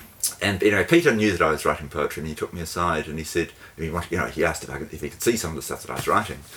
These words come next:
This is when I was about fourteen, and, um, and he took me aside and he, um,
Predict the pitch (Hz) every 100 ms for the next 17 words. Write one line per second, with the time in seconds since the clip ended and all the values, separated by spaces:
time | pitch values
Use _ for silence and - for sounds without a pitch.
0 | - 73 - 78 65 - - - 71 73
1 | 76 62 - 73 69 76 76 73 - -
2 | - - 78 - 92 92 85 - 82 82
3 | 82 78 76 85 78 76 73 76 76 71